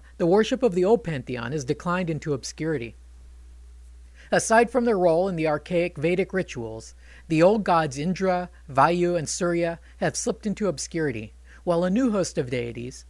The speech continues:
such as Ganesha, Lakshmi, Durga, and Hanuman, have taken their place as popular objects of devotion. I also find it curious that along with Indra's decline in popularity, Hinduism also lost its interest in soma. Remarkably,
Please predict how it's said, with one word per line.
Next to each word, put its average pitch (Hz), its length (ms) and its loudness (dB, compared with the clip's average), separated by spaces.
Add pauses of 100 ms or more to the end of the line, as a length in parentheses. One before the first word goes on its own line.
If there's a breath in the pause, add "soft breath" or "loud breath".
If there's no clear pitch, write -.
such - 260 -4
as 165 120 -2
Ganesha, 180 560 0
Lakshmi, 175 560 -4
Durga, 160 460 0
and 151 160 -6
Hanuman, 131 540 -6 (220 soft breath)
have - 160 -4
taken 254 260 -2
their 214 120 2
place 135 360 -6
as 147 80 -10
popular 165 520 -2
objects 123 440 -4
of 117 120 -10
devotion. 131 520 -6 (1400 loud breath)
I 220 120 2
also 269 240 4
find 220 240 2
it 165 100 -2
curious 135 560 -2 (200 loud breath)
that 208 120 0
along 196 320 2
with 269 160 -2
Indra's 202 320 0
decline 190 420 -2
in 202 120 -2
popularity, 135 760 -4 (260 soft breath)
Hinduism 240 520 2
also 190 360 2
lost 123 340 -2
its 147 140 -8
interest 139 340 -8
in 156 100 -6
soma. 160 460 -6 (880 loud breath)
Remarkably, 196 720 2